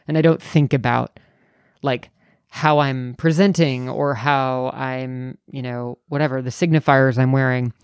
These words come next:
But when someone, like, if I get misgendered or if someone, like, interacts with me in a weird way, that's when I'm like, "Oh, right." Like, I, um, I remember that the way that my body exists in the world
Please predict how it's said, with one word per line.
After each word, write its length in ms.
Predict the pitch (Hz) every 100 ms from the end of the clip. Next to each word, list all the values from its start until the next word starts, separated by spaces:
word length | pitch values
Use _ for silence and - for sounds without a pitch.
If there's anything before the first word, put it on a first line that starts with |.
| -
But 360 | 160 151 139 - _ _ _ _
when 240 | 156 151
someone, 640 | 131 - 151 147 143 135 135 - _ _ _ _ _ _
like, 280 | - 143 135 -
if 160 | 151 156
I 80 |
get 160 | 147 147
misgendered 760 | 147 135 160 165 135 123 127 -
or 400 | 143 139 131 135
if 140 | 135 -
someone, 480 | 147 135 131 127
like, 260 | 127 123 -
interacts 460 | 143 139 139 143 -
with 140 | -
me 100 | 135
in 60 | 127
a 60 |
weird 300 | 123 123 123
way, 460 | 120 127 123 120 113
that's 540 | 120 120 143 139 135 -
when 140 | 131
I'm 120 | 127
like, 280 | 127 123 - _ 180
"Oh, 160 | 170
right." 340 | 139 151 120 - _
Like, 180 | 143 139
I, 180 | 147 143
um, 200 | 135 143 -
I 80 | 151
remember 640 | 151 147 147 143 139 135
that 300 | 123 127 127
the 80 | 135
way 200 | 139 143
that 100 | 135
my 140 | 131
body 280 | 131 131 131
exists 380 | 131 123 127 -
in 60 | 123
the 60 |
world 540 | 123 123 127 123 120